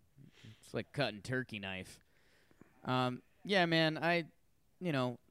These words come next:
women don't get enough love or respect in this world, and they should, because that's one of the more scarier, intense plans an eleven or twelve-year-old can come with. I don't think boys come up with that plan.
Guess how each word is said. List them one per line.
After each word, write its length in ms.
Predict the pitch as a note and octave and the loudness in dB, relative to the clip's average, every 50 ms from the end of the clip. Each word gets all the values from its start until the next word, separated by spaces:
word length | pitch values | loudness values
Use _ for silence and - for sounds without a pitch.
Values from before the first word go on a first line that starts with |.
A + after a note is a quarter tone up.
| _ _ _ - | _ _ _ -10
women 400 | A#2+ C3+ D3 F3 F#3 F3+ F3 D#3+ | -8 -4 -2 -2 0 0 0 0
don't 240 | D3 D3 D3 C#3 - | 2 2 0 0 0
get 280 | D3 C3+ B2+ B2 - | 2 2 2 2 0
enough 360 | - A#2+ A#2+ A#2+ A#2 A2 - - | -2 -4 -2 -2 -4 -4 -6 -6
love 320 | - A#2 B2 B2 A#2+ A2 | -2 2 2 4 4 2
or 140 | A2+ A2+ A2 | 0 -2 -2
respect 480 | G#2+ G#2+ - - - A2+ A2 A2 - - | -2 -4 -4 -4 -2 -2 -2 -2 -2 -6
in 80 | G#2+ | -8
this 180 | A2 G#2+ G2 - | -6 -8 -6 -4
world, 260 | A2 A2 A2 A2 G#2+ | -2 0 0 0 -2
and 140 | A2 A2 A2 | -2 -4 -4
they 120 | A2 A2 | -4 -4
should, 340 | G#2 - - C#3 D3 E3 D#3 | -6 -4 -2 -2 -2 0 0
because 500 | B2 A#2 G2+ - A2+ G#2+ G#2 G#2 G2 A2 G#2 - - D3 | -2 -4 -4 -4 -6 -6 -6 -8 -10 -12 -10 -10 -4 0
that's 420 | E3 A3+ C#4+ D4 - - - - - _ _ _ - - A#2+ - _ | 2 4 4 4 2 -2 -12 -14 -16 _ _ _ -20 -20 -20 -20 _
one 320 | - C3+ C#3+ D#3+ E3 D#3+ D#3 | -10 -4 0 0 2 2 4
of 60 | D3+ | 2
the 120 | D3 C#3+ | 2 2
more 240 | C#3+ D3 C#3+ C#3 C3 | 2 2 2 2 2
scarier, 800 | - - - - - D3+ D3+ D3+ D3+ D3+ D3+ D3 C#3 C#3 C3 B2 | 0 -2 -6 -2 4 6 6 8 8 8 6 6 4 4 2 0
intense 500 | B2 A#2+ - - C3 C3 B2 A2+ - - | -2 -4 -4 -4 -4 -2 -4 -4 -8 -10
plans 540 | - - B2+ A#2+ A2+ A2 G#2+ G#2+ G#2 - | -6 -4 -2 0 0 0 -2 -4 -6 -8
an 120 | A#2 A2+ A2+ | -8 -6 -4
eleven 320 | A2+ A2+ A#2 A#2 A2 A2 | -2 0 0 0 0 -2
or 80 | A2 G#2 | -4 -6
twelve-year-old 540 | - - A#2+ A2 G#2+ G2 G#2 G#2 G2 F#2+ - | -6 -4 -4 -4 -2 -2 -4 -4 -6 -6 -8
can 80 | G2+ | -10
come 180 | F#2+ A2 A2 G#2 | -8 -8 -8 -6
with. 120 | G2 F2+ F#2 | -4 2 4
I 80 | D#3 F#3+ | 4 4
don't 120 | A#3 A#3+ | 4 4
think 200 | B3+ A#3 E3+ C#3 | 0 0 -2 0
boys 320 | - C#3+ C#3 C3+ B2+ A2+ | 0 2 2 2 2 0
come 220 | - - A#2 A2 G#2 | -2 -6 -6 -6 -4
up 160 | G2+ F2+ - | -6 -6 -8
with 100 | F2+ E2 | -10 -12
that 240 | - E2+ D#2+ - - | -10 -10 -12 -12 -12
plan. 240 | - - E2 - | -16 -16 -16 -18